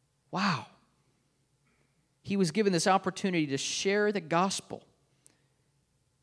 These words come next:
and write so much of the New Testament, and he was in prison for the gospel of Jesus. He was a chief announcer, so to speak, of the things of Jesus, and he viewed himself as the least of all the saints. I mean, if we want to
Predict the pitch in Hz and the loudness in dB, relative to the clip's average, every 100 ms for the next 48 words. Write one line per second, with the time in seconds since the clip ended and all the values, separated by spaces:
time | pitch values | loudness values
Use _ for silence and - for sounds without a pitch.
0 | _ _ 127 127 147 - - 208 196 196 | _ _ -2 2 0 0 -2 -2 -2 -4
1 | 170 165 - 165 156 120 110 123 123 165 | -4 -4 -2 -2 -2 -6 -6 -6 -2 0
2 | 147 - 131 113 - 277 302 294 285 269 | 0 0 -2 -2 -2 2 2 4 2 -2
3 | - - - _ - - - 233 240 226 | -10 -20 -20 _ -8 -6 2 4 4 2
4 | 226 220 170 190 156 131 - 196 180 170 | 2 2 2 2 2 0 2 2 4 2
5 | 165 - 269 277 - 233 233 226 190 165 | -2 0 2 2 2 2 2 0 -4 -4
6 | 185 165 - 156 151 147 156 - 214 190 | -2 -2 0 0 0 0 0 0 -2 -2
7 | 170 151 175 170 156 - - - - _ | -6 -2 0 2 0 -2 -12 -20 -20 _
8 | _ _ _ - 135 180 170 208 185 165 | _ _ _ -6 -2 -2 0 0 0 0
9 | 180 165 160 - - _ _ 143 143 139 | 4 4 2 -10 -20 _ _ -4 0 0
10 | 131 165 165 127 131 123 117 120 98 131 | 0 0 -2 -4 -2 -2 -4 -6 -8 -12
11 | - - _ _ _ _ _ _ _ _ | -18 -20 _ _ _ _ _ _ _ _
12 | _ _ _ 135 151 156 175 170 190 180 | _ _ _ -4 -2 0 0 2 2 0